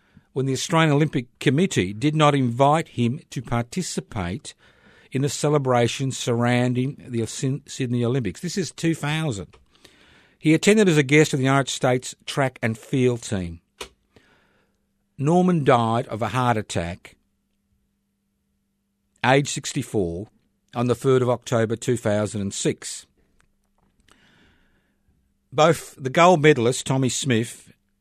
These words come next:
and the bronze mes-, medalist, John Carlos, felt so strongly about the action and the personal price that Peter Norman had paid for his stand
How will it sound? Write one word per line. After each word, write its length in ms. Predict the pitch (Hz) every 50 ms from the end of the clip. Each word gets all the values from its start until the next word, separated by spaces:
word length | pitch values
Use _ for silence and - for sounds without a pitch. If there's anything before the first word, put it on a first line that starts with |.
| _ _ _ _ _ -
and 100 | 120 123
the 60 | 120
bronze 340 | 110 131 131 135 139 123 113
mes-, 280 | 117 113 110 98 120 - _ _ _ _ -
medalist, 440 | - 120 123 117 107 110 - - -
John 260 | 117 135 127 131 117
Carlos, 720 | - - 127 120 117 107 101 95 107 - - - - - - _ _ _ _ _ _ _ _ _ _ _ _ _ _ _ _ _ _ _ _ _ _ _ _ _ _ _ _ _ _ _ _ _ _ _ _ _ _ _ _ _ _ _ _
felt 600 | _ - - - - - 247 247 - - - - - _ _ -
so 220 | - - 143 139 143
strongly 720 | 139 - - - - 151 151 151 151 151 143 135 127 117
about 280 | 113 101 113 113 110 -
the 160 | 131 - - -
action 540 | 131 131 - - - - - 135 131 143 147 -
and 120 | 107 104
the 80 | 101 95
personal 440 | - - 139 127 120 - - 117 107
price 400 | - - 127 120 113 117 113 -
that 180 | - 117 -
Peter 240 | - - 131 117 113
Norman 360 | 104 110 113 113 110 110 104
had 180 | 104 104 - -
paid 320 | - 113 110 110 104 -
for 160 | - 101 95 95
his 120 | 92 95
stand 440 | - - 127 113 110 104 104 107